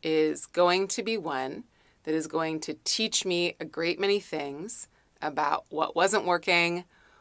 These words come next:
what was bound to break anyways, and what needed an update, then I will be less likely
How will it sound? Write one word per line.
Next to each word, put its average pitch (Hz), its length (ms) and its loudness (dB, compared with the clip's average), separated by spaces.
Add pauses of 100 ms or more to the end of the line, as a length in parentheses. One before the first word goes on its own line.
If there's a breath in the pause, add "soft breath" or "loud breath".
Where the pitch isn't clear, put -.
(140 soft breath)
what - 220 0
was 151 300 0
bound 170 480 6
to 196 80 -2
break 185 300 6
anyways, 151 840 0
and 147 220 -6
what 151 220 0 (220)
needed 156 460 -2
an 196 80 2
update, 196 500 2 (360)
then 185 520 6 (240)
I 165 160 6
will 165 180 2
be 156 380 0
less 170 340 2
likely 170 520 0